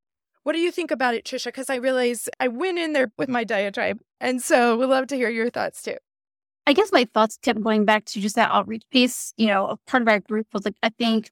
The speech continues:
Speaker 2: on all the bigger pages in Montana, me, Kelly, and Kyrie just kinda asked, like, "What do you want to know about O C D? Ask us anything."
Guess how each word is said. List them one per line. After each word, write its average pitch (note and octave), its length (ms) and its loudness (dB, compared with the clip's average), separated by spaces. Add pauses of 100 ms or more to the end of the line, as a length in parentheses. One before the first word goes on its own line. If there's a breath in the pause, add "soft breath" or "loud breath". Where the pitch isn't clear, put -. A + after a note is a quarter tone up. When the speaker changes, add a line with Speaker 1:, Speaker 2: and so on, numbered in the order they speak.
Speaker 2:
on G#3+ 240 4
all A3 220 8
the G#3+ 100 2
bigger G3+ 300 0
pages A3 380 -4
in G3+ 100 0
Montana, G3 680 0 (400)
me, A3 160 0
Kelly, G#3+ 280 4
and G#3 80 4
Kyrie G#3 280 2
just - 140 -8
kinda A3+ 280 0
asked, C4+ 300 4
like, G#3+ 140 -2
"What A3 240 0
do A3+ 60 0
you A3+ 360 2
want G3 160 0
to A3 80 -6
know G#3 100 2
about G3 240 -2
O G3+ 40 -6
C - 120 -12
D? - 240 -16 (180)
Ask B3+ 220 2
us B3+ 160 2
anything." G3+ 560 -2